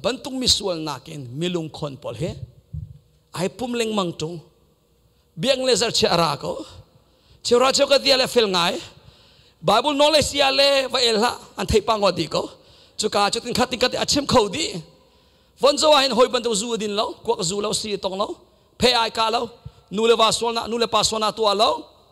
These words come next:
mi ở vết lâu, lai anh nôn lâu. Mà chú tin vẫn xịt cả hết. Vẫn dấu anh chân,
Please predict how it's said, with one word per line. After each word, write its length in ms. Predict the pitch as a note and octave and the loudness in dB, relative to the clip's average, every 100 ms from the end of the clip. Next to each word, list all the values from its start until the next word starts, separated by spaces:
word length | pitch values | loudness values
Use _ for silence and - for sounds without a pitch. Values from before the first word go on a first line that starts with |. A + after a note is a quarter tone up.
| _ _ - | _ _ -10
mi 200 | G3+ A#3+ | -6 -2
ở 80 | A#3+ | 0
vết 160 | G3 | 0
lâu, 300 | B3 A3+ C#4+ A3 - | 0 2 0 -2 -2
lai 240 | G#3+ A3+ | 0 2
anh 120 | B3 | 0
nôn 180 | A#3+ A3 | -4 -4
lâu. 200 | A#3+ F4+ - _ _ _ _ _ - | -4 -6 -12 _ _ _ _ _ -12
Mà 120 | G#3+ | -8
chú 100 | A#3+ | -6
tin 220 | C4+ C#4+ | -4 -2
vẫn 100 | C4+ | 0
xịt 180 | C4 B3+ C4 | -2 -4 -4
cả 120 | B3 G#3 | -2 0
hết. 200 | A#3+ - - _ _ _ - | 0 -4 -16 _ _ _ -2
Vẫn 240 | D4+ E4 | 0 2
dấu 200 | C4+ D4+ | 4 4
anh 120 | C#4+ | 4
chân, 340 | - C#4 C#4+ | 4 2 2